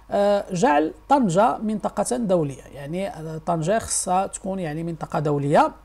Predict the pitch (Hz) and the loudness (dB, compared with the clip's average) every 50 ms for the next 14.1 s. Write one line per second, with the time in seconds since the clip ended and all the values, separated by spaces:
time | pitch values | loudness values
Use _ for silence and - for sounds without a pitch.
0 | - 175 160 226 269 269 254 - - 233 233 208 185 185 151 185 240 254 233 214 | -8 2 4 4 4 4 2 2 4 6 6 6 4 2 2 2 2 2 0 -2
1 | 202 - - 254 247 - - 226 247 254 196 196 190 190 190 220 247 262 - - | -2 -4 -4 -4 -4 -2 0 0 0 0 0 0 0 2 2 2 2 0 -4 -14
2 | - - - 190 190 185 180 175 175 - - 196 190 190 175 - - 135 120 - | -20 -18 -10 -4 -2 0 0 0 0 -2 0 2 2 2 2 0 -6 -10 -12 -12
3 | - - - - - - - - - - - 226 262 254 - - - - 190 190 | -16 -20 -20 -20 -20 -20 -20 -20 -4 4 6 6 6 6 4 -2 -2 0 0 2
4 | 185 175 170 - - 196 160 160 165 156 135 131 120 - - - - - - - | 2 2 0 0 0 -2 0 0 -2 -4 -4 -6 -10 -12 -16 -20 -20 -20 -20 -20
5 | - - - - 302 339 330 349 349 320 320 294 240 - 254 254 247 240 - - | -20 -12 -6 -4 -2 4 6 6 6 6 4 2 4 4 4 4 2 2 2 2
6 | 214 196 202 190 - 320 311 - 240 208 190 - 220 208 202 202 196 180 - 190 | 2 2 2 2 0 -2 0 0 -2 -2 0 0 -2 0 0 0 0 0 -2 -4
7 | 175 - - 175 - - 156 147 160 156 156 - 175 233 320 302 - - - - | -6 -6 -8 -8 -6 -4 -4 -2 -2 -4 -4 -4 -2 -2 -2 -2 -4 -6 -10 -16
8 | - - - - - - 190 190 170 190 247 269 - 247 214 180 - - 240 285 | -20 -20 -20 -20 -6 2 4 6 6 8 6 4 4 2 0 0 0 -2 0 2
9 | 294 - - - - - 180 165 185 196 190 - 196 190 262 254 - - 196 175 | 2 0 -2 -6 -8 -2 -2 0 0 0 0 0 0 0 -2 -4 -4 -8 -8 -8
10 | - - 233 240 233 - - - - 147 139 156 214 247 - 165 135 - - - | -6 -4 -2 -2 -2 -4 -6 -10 -12 -6 2 2 2 2 2 -4 -6 -6 -12 -20
11 | - - - - - 185 180 156 - 185 175 165 165 175 208 - - 208 196 185 | -20 -20 -20 -16 -10 -10 -8 -8 -6 -4 -2 0 2 2 2 2 0 -2 -2 -2
12 | 170 143 147 180 185 165 170 165 175 202 202 - - - - - - - - - | -2 0 0 0 0 0 0 0 -2 -2 -2 -4 -12 -18 -20 -20 -20 -20 -12 -8
13 | 175 160 156 151 - - 175 160 156 160 175 190 175 156 156 151 139 151 165 165 | -6 -6 -6 -6 -6 -4 -4 0 0 2 2 2 0 -2 -4 -2 -2 -2 -4 -4
14 | 160 | -4